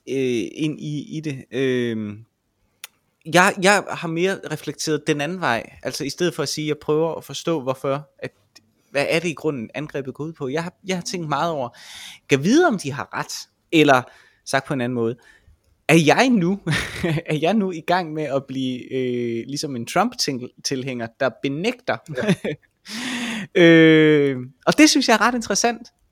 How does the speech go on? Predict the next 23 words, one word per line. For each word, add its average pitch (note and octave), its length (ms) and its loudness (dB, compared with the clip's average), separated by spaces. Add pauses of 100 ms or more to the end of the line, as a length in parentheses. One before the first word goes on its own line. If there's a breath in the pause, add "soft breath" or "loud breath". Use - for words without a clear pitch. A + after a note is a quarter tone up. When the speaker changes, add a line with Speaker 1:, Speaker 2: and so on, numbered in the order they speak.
(220)
Speaker 1:
at - 140 0
der F3+ 60 6
ikke A#3 140 2
skal A#3 180 0
mere G#3 200 4
til. A3 320 -2 (360 loud breath)
Og - 120 0
det B3+ 60 2
er B3 40 4
netop C4 360 8
det, A#3+ 80 4
jeg A3+ 100 2
mener G#3+ 220 0
med, E3+ 260 0
at - 140 -4
de F#3+ 200 -4
overtager F#3+ 420 2
et D3 100 -6
narrativ D3+ 520 -4
fra D#3 100 -8
U C3 100 -2
S - 100 -2
A. F3+ 120 -2